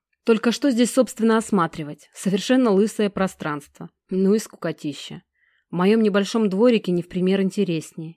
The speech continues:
И деревья, и прудик с мостиком, и конура собачья. Вот, кстати, она – конура, гораздо милее выглядит, чем серый и мрачный дворец змея. И вокруг дворца куда зря.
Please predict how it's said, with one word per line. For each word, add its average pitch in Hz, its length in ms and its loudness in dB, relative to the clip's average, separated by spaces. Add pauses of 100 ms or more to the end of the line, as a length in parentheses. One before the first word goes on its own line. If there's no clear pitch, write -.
(120)
И 185 100 -4
деревья, 165 600 -2
и 160 40 -8
прудик 185 420 -2
с - 80 -18
мостиком, 165 580 -8
и 147 40 -10
конура 170 400 -4
собачья. 160 640 -10 (220)
Вот, 180 160 -4
кстати, 185 360 -4
она – 185 380 -4 (120)
конура, 185 520 -2 (220)
гораздо 214 380 0
милее 220 400 2
выглядит, 156 440 -4
чем 170 200 -4
серый 196 380 -2
и - 20 -4
мрачный 165 420 -4
дворец 160 420 -6
змея. 160 400 -6 (320)
И 202 100 0
вокруг 180 360 -6
дворца 170 540 -6
куда 180 400 -4
зря. 160 420 -10